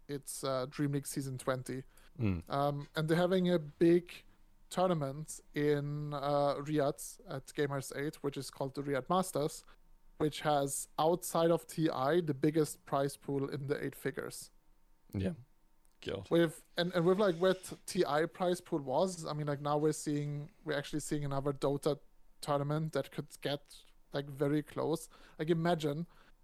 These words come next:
Speaker 1: T I only gets a nineteen or, like, or, like, uh, seventeen, eighteen, nineteen million prize pool. I think the prize pool for Riyadh Masters in Dota is, like, fifteen or sixteen million.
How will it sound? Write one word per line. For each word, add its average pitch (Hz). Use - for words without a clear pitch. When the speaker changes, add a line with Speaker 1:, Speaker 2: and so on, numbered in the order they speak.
Speaker 1:
T 175
I 160
only 170
gets 165
a 165
nineteen 151
or, 143
like, 139
or, 139
like, 139
uh, 131
seventeen, 156
eighteen, 147
nineteen 143
million 135
prize 143
pool. -
I 147
think 175
the 170
prize 160
pool 170
for 143
Riyadh 143
Masters 143
in 143
Dota 139
is, 135
like, 131
fifteen -
or 127
sixteen 143
million. 147